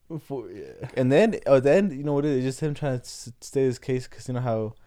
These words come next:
Speaker 2: it was Joe Exotic versus, uh, those two guys that bought, the guy that bought him out, Jeff.
Speaker 1: Oh, yeah,
Speaker 2: Remember
Speaker 1: yeah,
Speaker 2: that?
Speaker 1: Jeff
Speaker 2: Yeah.
Speaker 1: Lowe.
Speaker 2: Supposed, supposedly those guys, uh,
Speaker 1: Snaked him.
Speaker 2: snaked him, so he got all the blame.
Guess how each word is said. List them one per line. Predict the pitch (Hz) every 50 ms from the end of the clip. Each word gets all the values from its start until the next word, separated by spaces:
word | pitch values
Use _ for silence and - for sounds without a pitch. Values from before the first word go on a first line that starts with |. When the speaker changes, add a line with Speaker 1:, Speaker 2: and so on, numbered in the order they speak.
| _ _ _ _ _ _ _ -
Speaker 2:
it | 110
was | 117 117 113
Joe | 113 123 117 117
Exotic | 117 113 117 110 113 110 104
versus, | 104 110 110 107 - - 117 110 110 107
uh, | 110 104 101 98 95 92 90 87 87
those | 87 110 107
two | - - 127 120
guys | 123 123 120 120 117
that | 117 110 107 95
bought, | - 110 107 110 101
the | 110 110
guy | 113 113
that | 110 98
bought | 113 113 110 107
him | 104 110
out, | 110 110 107 107 107 107 - - - 120
Jeff. | 120 120 120 127 127 - - _ _ _ _ -
Speaker 1:
Oh, | 143 139
yeah, | 135 135 120
Speaker 2:
Remember | 117
Speaker 1:
yeah, | 120 117
Speaker 2:
that? | 113
Speaker 1:
Jeff | 131 123 117
Speaker 2:
Yeah. | 110 113
Speaker 1:
Lowe. | 139 156 160 - - - - - - - - -
Speaker 2:
Supposed, | - - - - 127 120 110 -
supposedly | - 127 120 120 120
those | 113 107 113 117 113
guys, | 110 117 113 113 110 107
uh, | 107 104 104 104 101 98 98 95 95 107 107 104
Speaker 1:
Snaked | - - 147 143 143 -
him. | - 143 143 -
Speaker 2:
snaked | - - 123 120 117 120
him, | - 120 117 117 113 110 104
so | - 113 110
he | 117 113
got | 113 113 104
all | 110
the | 110 107
blame. | 95 - 110 113 117 117 120 123